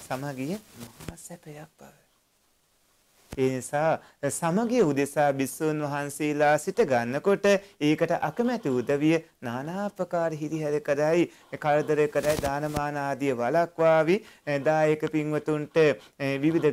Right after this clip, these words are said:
ගතු කියාවි. හුඟක් වෙලාවට කරන්නේ මං පැත්තකට වෙලා ඉන්නවා කියලා කියන කට්ටිය ඉන්නවනේ. ඒ අය තමයි ඔක්කොම මහ මුලකරුවෝ.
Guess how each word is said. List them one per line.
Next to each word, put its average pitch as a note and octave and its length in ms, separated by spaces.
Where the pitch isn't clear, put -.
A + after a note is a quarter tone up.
ගතු F3 260
කියාවි. D3 520
හුඟක් F3+ 360
වෙලාවට F#3+ 500
කරන්නේ F#3+ 400
මං F3+ 200
පැත්තකට F#3 560
වෙලා F#3+ 320
ඉන්නවා D#3+ 360
කියලා F#3 280
කියන F#3+ 180
කට්ටිය G3 480
ඉන්නවනේ. F#3 380
ඒ F#3 120
අය F#3 100
තමයි G#3 260
ඔක්කොම G#3+ 520
මහ G#3+ 240
මුලකරුවෝ. A#2+ 560